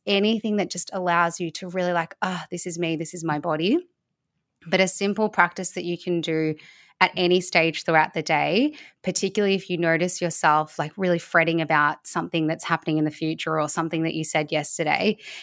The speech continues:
is just, like, sitting in your chair, like, sitting in your chair, back up straight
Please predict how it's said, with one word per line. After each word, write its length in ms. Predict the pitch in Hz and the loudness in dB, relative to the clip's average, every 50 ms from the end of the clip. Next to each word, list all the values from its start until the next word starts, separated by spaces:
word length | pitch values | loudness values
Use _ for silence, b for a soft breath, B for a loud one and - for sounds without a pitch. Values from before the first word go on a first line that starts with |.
| B B - | B B -2
is 140 | 185 175 - | -2 -2 -2
just, 220 | 190 170 - - | -4 -4 -4 -4
like, 160 | 156 156 - | -6 -6 -6
sitting 300 | - - - 180 196 214 | -4 -2 0 2 2 4
in 120 | 226 226 233 | 4 4 4
your 80 | 240 240 | 4 4
chair, 440 | - 170 156 151 160 208 294 392 B B B B B B B B B - | 6 8 8 10 10 10 8 6 B B B B B B B B B 0
like, 220 | 170 156 160 - _ - | 0 0 0 -2 _ -2
sitting 240 | - 277 262 254 | 2 4 6 6
in 40 | 247 240 | 6 4
your 60 | 233 | 4
chair, 320 | - 214 180 175 175 175 175 - _ _ _ | 4 6 8 8 8 6 4 0 _ _ _
back 220 | 196 190 202 - | -4 -4 0 2
up 180 | 196 175 - - | 2 2 2 0
straight 520 | - - - 165 156 151 156 151 165 - | -4 -4 0 2 2 2 2 0 -2 -6